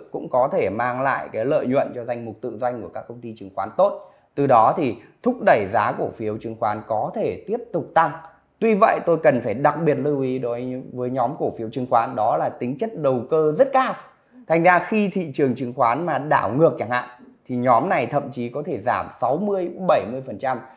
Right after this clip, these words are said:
giá cổ phiếu. Bởi vậy cho nên nó chỉ phù hợp với ngắn hạn. Thì trên đây là, ờ, bốn nhóm ngành thì tôi muốn chia sẻ đến nhà đầu tư.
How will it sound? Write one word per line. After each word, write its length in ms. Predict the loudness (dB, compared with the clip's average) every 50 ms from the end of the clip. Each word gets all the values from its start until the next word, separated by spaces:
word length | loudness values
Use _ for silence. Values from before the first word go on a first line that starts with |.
| _ _ _
giá 340 | -12 -2 -2 -2 -2 -2 -2
cổ 100 | -2 -2
phiếu. 260 | -2 -2 -4 -4 -4 -6 -10 -20 _ _ _
Bởi 180 | 0 0 2 4
vậy 180 | 4 4 2 4 0
cho 80 | -2
nên 200 | 0 0 0 0
nó 100 | -2 -4
chỉ 220 | -4 -4 -6 -6 -8
phù 280 | -8 -8 -6 -6 -4
hợp 160 | -2 -4 -4 -4 -6
với 140 | -10 -10 -8
ngắn 140 | -8 -6
hạn. 160 | -6 -6 -6 -8 -12 -20 _ _ _ _
Thì 120 | _ -14 -6
trên 180 | -4 -4 0 2
đây 200 | 2 2 2 2
là, 300 | 2 0 0 0 -4 -8 -16 -20 -20 _
ờ, 160 | -4 -2 -2
bốn 280 | 0 0 -2 -2 -2 -2
nhóm 240 | -2 -2 -2 -2 -4
ngành 280 | -4 -4 -6 -6 -8
thì 80 | -10 -10
tôi 160 | -10 -8 -8
muốn 180 | -8 -8 -10 -10
chia 180 | -6 -6 -6
sẻ 260 | -4 -4 -4 -6 -4 -8
đến 140 | -10 -12
nhà 120 | -10 -10 -10
đầu 100 | -10 -10 -12
tư. 100 | -12 -14